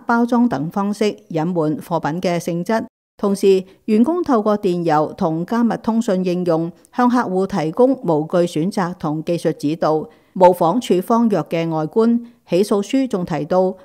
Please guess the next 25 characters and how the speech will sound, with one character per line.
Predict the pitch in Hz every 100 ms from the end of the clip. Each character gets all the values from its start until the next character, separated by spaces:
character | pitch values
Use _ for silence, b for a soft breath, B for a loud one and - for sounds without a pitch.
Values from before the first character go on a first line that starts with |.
| B
該 | 302
公 | - 311 320
司 | 320
喺 | 311 277 208 185
中 | 240 143
國 | 180 170
同 | 175 156
其 | 156 160
他 | 160 220
地 | 226 180
區 | 185
開 | 226 220 165 240 240
設 | 233 190
多 | - 226
個 | 220 185 180
銀 | 165 147
行 | 147 151 147
同 | - 165
網 | 156 151
上 | 180 170 165
嘅 | 175 175
支 | 175 233
付 | 175 156
戶 | 165
口， | 160 180